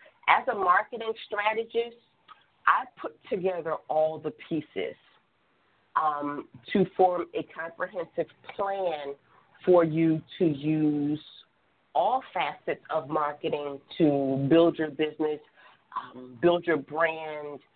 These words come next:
uh, generate leads from your marketing efforts, and ultimately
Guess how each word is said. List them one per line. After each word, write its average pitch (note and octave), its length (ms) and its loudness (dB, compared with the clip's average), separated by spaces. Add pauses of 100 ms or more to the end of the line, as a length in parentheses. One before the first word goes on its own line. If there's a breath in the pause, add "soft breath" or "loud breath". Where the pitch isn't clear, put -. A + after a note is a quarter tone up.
(200)
uh, C3+ 80 -4
generate D#3+ 580 4
leads D#3+ 580 0 (180)
from D#3+ 200 2
your D#3+ 120 4
marketing D#3 520 -2
efforts, E3 440 -2
and - 160 -6
ultimately - 500 0